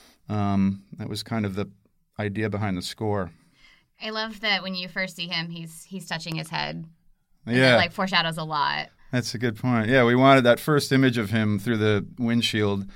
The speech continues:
Speaker 1: where you don't hear what he's saying. I mean, the idea was that, like, you know, you don't, you don't see his family. So it's, uh, just a guy driving alone in the middle of nowhere ranting about something. Maybe he's ranting 'cause he's nuts. Maybe he's sort of crazy.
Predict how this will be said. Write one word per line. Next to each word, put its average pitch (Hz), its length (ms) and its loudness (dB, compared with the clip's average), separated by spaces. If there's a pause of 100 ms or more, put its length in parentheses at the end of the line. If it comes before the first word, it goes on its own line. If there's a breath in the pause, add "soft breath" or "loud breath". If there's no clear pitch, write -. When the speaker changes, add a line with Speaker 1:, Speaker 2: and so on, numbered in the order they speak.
(360 loud breath)
Speaker 1:
where 120 140 2
you 123 80 8
don't 139 160 6
hear 131 200 6
what 127 120 4
he's 104 160 0
saying. 120 420 2
I 127 40 2
mean, 113 180 4
the 117 100 4
idea 127 360 4
was 127 160 6
that, 113 120 0
like, 104 220 2 (600 loud breath)
you 123 100 2
know, 107 240 2 (260)
you 135 120 6
don't, 139 160 4
you 139 180 8
don't 131 160 6
see 127 220 2
his 110 160 -2
family. 113 360 0
So 107 280 0
it's, 104 180 -2
uh, 110 60 0
just 113 220 -4
a 117 60 0
guy 113 380 8
driving 110 380 4
alone 107 500 2
in 104 60 0
the 101 60 0
middle 110 200 0
of 104 80 0
nowhere 101 720 2
ranting 104 540 -2
about 87 200 -2
something. 92 380 -4
Maybe 104 260 0
he's 110 260 -4 (180)
ranting 107 480 -2
'cause 110 160 -4
he's 110 180 -4
nuts. 107 460 -2
Maybe 98 240 -2
he's 101 260 -2
sort 110 160 -4
of 107 100 -4
crazy. 104 580 -2